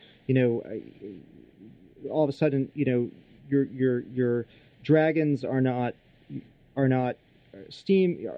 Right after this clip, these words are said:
your dragons are not stand-in for steam engines or gunboats or whatever. They are steam engines or gunboats or heavier than air machines or what have you. And your magic swords are not, um, you know,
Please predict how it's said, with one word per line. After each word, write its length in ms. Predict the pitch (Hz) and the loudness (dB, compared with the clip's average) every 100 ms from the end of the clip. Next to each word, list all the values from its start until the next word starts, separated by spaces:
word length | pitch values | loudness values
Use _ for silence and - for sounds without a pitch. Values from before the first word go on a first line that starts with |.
| - - - | -10 -6 0
your 160 | 151 | 0
dragons 340 | 156 165 165 147 | 2 0 0 -2
are 40 | |
not 180 | 131 - | -4 -4
stand-in 680 | - 170 175 170 139 127 123 | -2 0 2 4 2 2 -2
for 120 | 127 | -6
steam 300 | 120 147 139 | -2 2 2
engines 520 | 123 123 120 120 117 - | 2 0 -2 -4 -4 -4
or 160 | 120 | -4
gunboats 720 | 113 123 123 120 123 113 - | -2 0 0 2 0 -2 -6
or 60 | 123 | -6
whatever. 480 | 113 117 120 127 120 - - - | -2 -2 0 0 -2 -8 0 4
They 120 | 160 | 6
are 340 | 214 175 113 - | 4 0 -4 -12
steam 320 | - 147 127 | -6 -2 -2
engines 420 | 120 117 92 85 - | -2 -6 -8 -10 -6
or 100 | 139 | -2
gunboats 680 | 123 117 107 80 - - - - | -2 -2 -4 -8 -12 -20 -20 -6
or 240 | 123 110 | -4 -4
heavier 340 | 131 123 120 | -2 0 0
than 120 | 113 117 | 0 -2
air 140 | 113 | -2
machines 520 | 113 - 117 98 101 | -4 -6 -10 -10 -12
or 60 | 101 | -12
what 120 | 101 | -12
have 260 | 107 101 - | -12 -14 -12
you. 220 | - - | -12 -8
And 280 | 127 123 120 | -4 -2 -2
your 280 | 117 123 120 - - - - | 0 0 -2 -6 -20 -20 0
magic 380 | 135 143 143 - | 2 4 0 -6
swords 600 | - 160 156 151 135 - - | -2 2 4 2 0 -10 -8
are 160 | 123 | -2
not, 380 | 123 120 120 117 - 123 | 0 0 -2 -6 -12 -6
um, 380 | 123 117 113 113 - _ _ | -2 0 -2 -4 -14 _ _
you 100 | 127 | 0
know, 320 | 120 113 110 | 2 0 -2